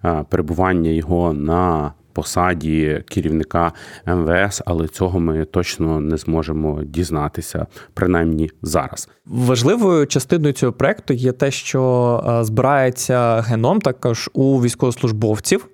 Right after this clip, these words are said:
Speaker 1: І контрактників, і призовників.
Speaker 2: Саме так.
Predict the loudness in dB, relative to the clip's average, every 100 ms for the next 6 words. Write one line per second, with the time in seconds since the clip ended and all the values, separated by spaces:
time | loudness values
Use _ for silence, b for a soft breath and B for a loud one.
0 | -6 2 2 4 2 4 2 2 -4 -2
1 | -2 0 2 2 2 2 2 0 -6 -8
2 | _ -2 0 2 -2 -4